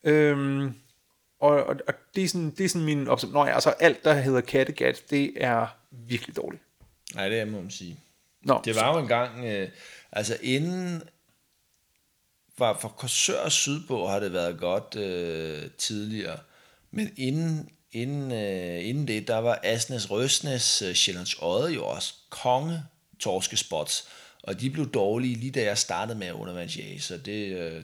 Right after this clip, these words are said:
Speaker 2: det er sgu mange år siden, øh. Og, øh,
Speaker 1: Det er Kattegat-torsken.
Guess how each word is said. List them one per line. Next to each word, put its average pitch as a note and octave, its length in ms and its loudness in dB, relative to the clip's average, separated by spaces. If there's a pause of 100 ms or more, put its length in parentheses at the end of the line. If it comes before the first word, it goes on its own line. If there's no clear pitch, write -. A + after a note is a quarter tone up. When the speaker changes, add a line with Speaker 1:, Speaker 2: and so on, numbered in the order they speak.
Speaker 2:
det A2 80 -8
er G#2+ 60 -8
sgu - 180 -10
mange F2+ 320 -6
år D#2 120 -6
siden, F2+ 480 -6
øh. F2 100 -14 (960)
Og, G2 600 0
øh, F#2 80 2
Speaker 1:
Det F3 80 8
er - 40 2
Kattegat-torsken. - 720 2